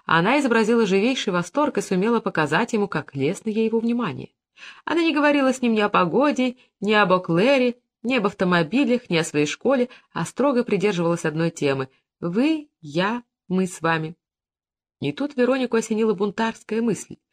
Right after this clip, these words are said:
Мысль эта дремотно крутилась в её голове до тех пор, пока её не одолел сон. Ведь, в конце концов, успехом-то она обязана прежде всего себе. Не приходится отрицать, Марджори придумала, что и говорить, но ведь и Марджори многое из того, что говорила, почерпнула в книгах.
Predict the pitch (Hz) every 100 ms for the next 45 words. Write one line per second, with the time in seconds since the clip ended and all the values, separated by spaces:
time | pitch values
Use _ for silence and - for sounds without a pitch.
0 | - - - 185 320 320 269 254 170 190
1 | 277 302 254 247 240 247 233 226 202 208
2 | 185 190 180 175 180 - 269 - 185 190
3 | 185 180 175 165 170 170 - - 131 117
4 | _ _ _ - - - 180 175 233 180
5 | 170 180 - 147 - 247 165 156 151 151
6 | 151 147 139 135 196 143 143 - 123 -
7 | 135 208 294 _ _ _ _ _ _ _
8 | 214 277 359 359 262 - 196 185 185 294
9 | 320 - - 185 208 202 226 214 220 214
10 | 285 220 - 196 180 170 165 269 247 156
11 | 156 156 175 - - 190 165 175 277 277
12 | 175 131 156 214 170 147 147 156 151 151
13 | 139 139 147 233 - - - - 190 208
14 | - 247 160 -